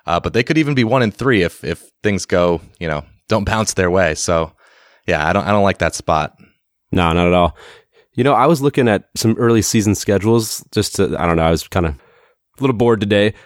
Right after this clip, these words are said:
Speaker 2: But I was looking at <laughs> B Y U schedule. Their, their s-, schedule's tough this year.
Speaker 1: Is it?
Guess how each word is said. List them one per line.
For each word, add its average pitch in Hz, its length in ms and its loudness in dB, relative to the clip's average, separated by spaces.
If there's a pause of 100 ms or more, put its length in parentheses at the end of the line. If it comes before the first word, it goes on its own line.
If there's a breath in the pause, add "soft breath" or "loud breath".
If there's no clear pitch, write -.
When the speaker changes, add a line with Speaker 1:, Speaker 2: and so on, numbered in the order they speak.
(120 soft breath)
Speaker 2:
But 110 60 -6
I 107 60 2
was 123 60 2
looking 185 140 2
at 120 160 -2
<laughs> - 0 -
B 123 140 2
Y 123 100 2
U 101 220 2
schedule. 151 340 0
Their, 160 320 2 (120)
their 160 180 2
s-, - 180 -4
schedule's 104 500 -4
tough 107 460 0
this 76 240 -2
year. 78 240 0
Speaker 1:
Is 90 160 0
it? 98 220 0